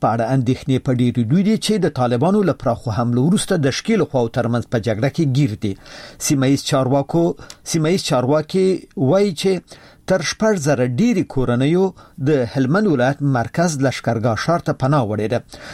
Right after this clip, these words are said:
د ملګرو ملتونو مرستندوی ادارې وایي د هلمند په سختو جګړو کې چې په لړ کې د امریکا هوایي ځواک پر لشکرګاه د طالبانو د حملو د مخنیوي لپاره د افغان ځواکونو ملاتړ کوي، برېښنا پرچاو شوې، د ټلیفون مزي پرې شوي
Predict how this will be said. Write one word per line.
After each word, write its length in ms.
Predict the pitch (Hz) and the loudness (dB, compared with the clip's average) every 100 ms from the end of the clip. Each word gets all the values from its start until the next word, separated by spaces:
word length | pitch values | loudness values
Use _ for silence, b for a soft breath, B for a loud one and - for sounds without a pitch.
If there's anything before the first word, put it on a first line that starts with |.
| B 175 | B 0
د 140 | 202 | 2
ملګرو 300 | 226 208 233 | 0 0 0
ملتونو 380 | 190 180 196 196 | 0 0 0 0
مرستندوی 460 | 175 - 165 165 220 | -2 -2 -2 0 2
ادارې 460 | 151 127 131 180 190 | 2 2 2 2 2
وایي 180 | 113 104 104 B B 139 | 0 -2 -6 B B -2
د 100 | 151 | -2
هلمند 340 | 131 127 139 - | 0 0 0 0
په 100 | 143 | 0
سختو 300 | 208 208 202 | 0 0 -2
جګړو 360 | 139 131 127 190 | 0 0 0 0
کې 80 | 214 165 | 0 0
چې 220 | 202 202 151 | 2 2 2
په 40 | |
لړ 160 | 135 165 175 | 2 0 0
کې 240 | 190 190 | 0 2
د 80 | 151 135 | 2 0
امریکا 260 | 123 135 107 | 0 -2 -2
هوایي 260 | 123 131 127 | 2 2 2
ځواک 240 | 120 120 - | 0 -2 0
پر 120 | 123 110 | -2 0
لشکرګاه 520 | 117 - 123 110 202 208 | -2 -2 -2 0 0 0
د 100 | - | 0
طالبانو 360 | 131 123 127 120 | 0 0 0 -2
د 100 | 104 | -2
حملو 260 | 120 120 123 117 | -2 0 2 0
د 80 | 117 | -2
مخنیوي 320 | - 170 226 202 | 0 0 2 0
لپاره 280 | - 117 107 B B B | 0 -4 -4 B B B
د 20 | 147 | -2
افغان 340 | 143 190 240 160 | 0 0 0 2
ځواکونو 400 | 135 127 143 135 120 | 0 0 0 0 2
ملاتړ 360 | 110 - 170 220 | 0 0 0 0
کوي، 180 | 220 220 B B 139 | -2 -2 B B 0
برېښنا 420 | 139 117 - 123 - | 0 -2 -2 -2 -2
پرچاو 380 | 123 - 117 - | -4 0 -2 0
شوې، 400 | 143 190 202 156 | 0 0 0 -2
د 80 | 147 | 0
ټلیفون 400 | 147 127 - 131 117 | 0 0 0 0 0
مزي 240 | 127 113 - | 0 -2 -2
پرې 100 | 123 - | -4 -2
شوي 240 | 180 220 | 0 0